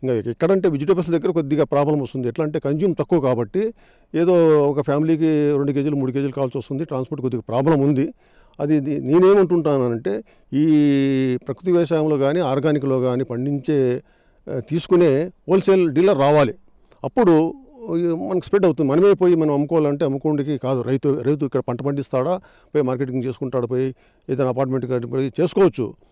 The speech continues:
కానీ ఇక్కడ, ఇక్కడ పొలం పనులు తగ్గిపోతాయి. కాబట్టి ఈ ఇప్పుడుండే దాంట్లో ఎలాగైతే మనకు కెమికల్కు ఉన్నారో, ఆ, ఏజెంట్లు, ఈ ఆర్గానిక్ కూడా రాబోయే దినాల్లో వస్తే, హోల్‌సేల్ డీలర్ వస్తే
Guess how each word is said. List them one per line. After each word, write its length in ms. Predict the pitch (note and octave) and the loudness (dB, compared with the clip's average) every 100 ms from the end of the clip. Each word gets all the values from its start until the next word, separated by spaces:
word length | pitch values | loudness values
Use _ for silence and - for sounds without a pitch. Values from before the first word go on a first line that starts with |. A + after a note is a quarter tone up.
| _ | _
కానీ 160 | E3 F3 | -4 -2
ఇక్కడ, 400 | D3 C3 B2+ B2+ - _ C#4 | 0 0 2 0 -4 _ -12
ఇక్కడ 160 | D#3 C#3+ | -6 -4
పొలం 220 | D3+ D3+ | -2 -2
పనులు 580 | D3+ C#3 C#3 B2 A#2+ B2+ | -2 -2 0 -2 -4 -4
తగ్గిపోతాయి. 440 | C#3+ A#2+ B2 G2 - | -6 -6 -10 -10 -6
కాబట్టి 560 | C3 A#2+ B2 A3 C#3+ D3 _ _ _ - | -4 -4 -6 -4 -2 -4 _ _ _ -12
ఈ 380 | B2+ B2+ B2+ B2 C3+ | -6 -6 -6 -6 -10
ఇప్పుడుండే 480 | - F3 F3 F#3 | -4 0 2 2
దాంట్లో 520 | C#3+ C3 A#2+ C#3 D#3+ E3 _ _ - | 2 0 0 -4 -4 -8 _ _ -10
ఎలాగైతే 840 | B2 C#3 D3+ E3 F3+ E3 E3 F3 E3+ E3+ C#3 | -2 0 0 0 2 2 2 -4 -10 -12 -8
మనకు 320 | C3 B2 C3+ | -6 -4 -6
కెమికల్కు 460 | B2+ D3 E3 D#3+ D#3+ D3+ D3+ C#3+ C3+ C3+ C3 C3 | -4 -4 -2 -2 0 0 0 0 0 -2 -4 -4
ఉన్నారో, 580 | C3 C#3+ C#3 B2+ C3 F#3 | -2 0 2 0 -4 -14
ఆ, 540 | F#3+ C3 B2 A2+ A2+ | -16 -10 -8 -6 -6
ఏజెంట్లు, 560 | A#2+ C3+ C#3+ A2 B2+ G#3+ _ _ _ - | -2 0 0 -2 -6 -6 _ _ _ -6
ఈ 240 | E3 D3+ | 0 2
ఆర్గానిక్ 380 | C3+ D3 E3+ F3 | 4 2 2 0
కూడా 140 | E3+ D#3 | 2 2
రాబోయే 220 | D3 D3 | 2 0
దినాల్లో 600 | C#3+ C#3+ D3 C3 A#2+ - | 0 0 2 0 -2 -4
వస్తే, 440 | - C3+ - D#3 C3 - - | -10 -6 2 2 2 -6 -2
హోల్‌సేల్ 300 | D#3 E3 C3+ | 0 0 0
డీలర్ 260 | C3 D3+ A#2 | 2 2 0
వస్తే 300 | - E3 | -4 -6